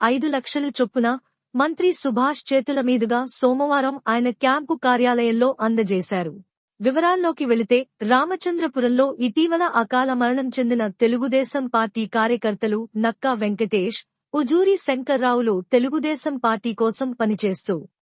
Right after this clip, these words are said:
పార్టీ సభ్యత్వం తీసుకున్నారు. పార్టీ సభ్యత్వం ఉన్న కార్యకర్తలు మరణిస్తే వారి కుటుంబానికి అండగా ఉండేందుకు ప్రమాద బీమా క్రింద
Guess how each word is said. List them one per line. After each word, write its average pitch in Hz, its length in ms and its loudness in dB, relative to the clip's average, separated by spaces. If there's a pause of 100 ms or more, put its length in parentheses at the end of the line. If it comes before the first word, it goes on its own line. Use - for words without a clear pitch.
(160)
పార్టీ 240 360 2
సభ్యత్వం 240 600 0
తీసుకున్నారు. 190 720 -4 (360)
పార్టీ 311 360 2
సభ్యత్వం 302 560 -2
ఉన్న 302 200 0
కార్యకర్తలు 247 720 0
మరణిస్తే 233 600 0 (100)
వారి 240 260 2
కుటుంబానికి 277 680 -2
అండగా 233 400 0
ఉండేందుకు 226 680 0 (160)
ప్రమాద 330 360 2
బీమా 302 400 -2
క్రింద 262 400 0